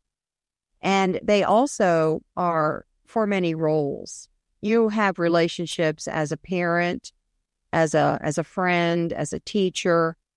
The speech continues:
as a lover, as a spouse, and they could be two different things. Um, you have many different types of relationships.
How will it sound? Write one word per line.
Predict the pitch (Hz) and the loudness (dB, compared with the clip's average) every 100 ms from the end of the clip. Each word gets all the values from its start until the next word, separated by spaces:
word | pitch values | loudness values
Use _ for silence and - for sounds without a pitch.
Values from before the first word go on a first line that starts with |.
| _ _ _ | _ _ _
as | 160 165 | -4 0
a | 160 | 0
lover, | 160 165 175 180 175 185 208 _ _ _ 170 | 4 4 4 2 0 -2 -8 _ _ _ -2
as | 175 160 | -2 -2
a | 156 147 143 | -2 -2 -4
spouse, | - - 196 180 156 175 - - | -8 -6 0 2 4 2 -4 -4
and | 165 | -2
they | 156 | -2
could | - 175 | -2 -4
be | 156 156 | -2 -4
two | 180 | -4
different | 156 151 143 147 | -2 -2 -4 -6
things. | 151 147 160 214 - _ _ _ _ _ - | -4 -2 -4 -8 -18 _ _ _ _ _ -2
Um, | 170 165 151 143 143 156 _ - | 0 2 2 2 0 -4 _ 0
you | 220 | 4
have | 208 185 - | 4 2 -4
many | 185 196 208 208 196 196 - _ 190 | -2 2 4 2 0 -2 -8 _ -4
different | 185 196 185 170 - _ - | -2 -2 -2 -6 -8 _ -8
types | 202 170 170 - | -2 0 -2 -6
of | 175 160 | -6 -2
relationships. | 151 147 147 - - - - - | -2 0 -2 -4 -12 -12 -14 -14